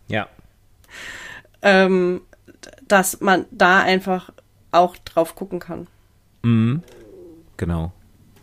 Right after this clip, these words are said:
Speaker 2: Ist irgendwann abgesetzt worden, weil sich zu wenig Leute angemeldet haben. Ich hab das nicht so geschickt benannt wie du.
Speaker 1: Ich find den überhaupt nicht geschickt benannt bei mir. <laughs> Muss ich
Speaker 2: Und das
Speaker 1: ehrlich sagen.
Speaker 2: Problem ist ja, was du vorhin auch angedeutet hast, dass die Leute ja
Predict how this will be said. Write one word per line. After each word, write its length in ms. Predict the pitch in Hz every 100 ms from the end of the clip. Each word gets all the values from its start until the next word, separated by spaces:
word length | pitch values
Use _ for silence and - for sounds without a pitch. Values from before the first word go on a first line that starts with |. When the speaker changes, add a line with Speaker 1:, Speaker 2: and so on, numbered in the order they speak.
| _ _ _ _ -
Speaker 2:
Ist 140 | -
irgendwann 240 | 185 185 -
abgesetzt 540 | 185 196 185 170 -
worden, 180 | 175 175
weil 100 | 170
sich 160 | 170 -
zu 180 | - 180
wenig 240 | 170 175
Leute 240 | 175 175 -
angemeldet 540 | 190 185 170 170 165
haben. 160 | 165 165
Ich 120 | 180
hab 140 | 170
das 260 | 170 - -
nicht 200 | 185 185
so 180 | 190 180 _ _
geschickt 440 | - - 185 - -
benannt 320 | 175 175 180
wie 80 | 175
du. 300 | 185 180 165 _ - _ - - _ _ _ -
Speaker 1:
Ich 160 | -
find 200 | - 135
den 120 | 101 92
überhaupt 300 | 87 101 95
nicht 140 | -
geschickt 340 | - - -
benannt 320 | - 82 87 -
bei 100 | -
mir. 180 | 92 90 - - - _
<laughs> 360 | _ _ -
Muss 240 | 151 - -
ich 60 |
Speaker 2:
Und 80 | 202
das 140 | 214 -
Speaker 1:
ehrlich 100 | -
sagen. 100 | 190
Speaker 2:
Problem 360 | 202 214 254
ist 160 | 262 254
ja, 280 | 214 214 233
was 160 | 208 202
du 80 | 202
vorhin 240 | 208 202
auch 80 | 196
angedeutet 420 | 208 226 202 190
hast, 140 | 196
dass 80 | -
die 100 | -
Leute 260 | 196 196 196
ja 200 | 185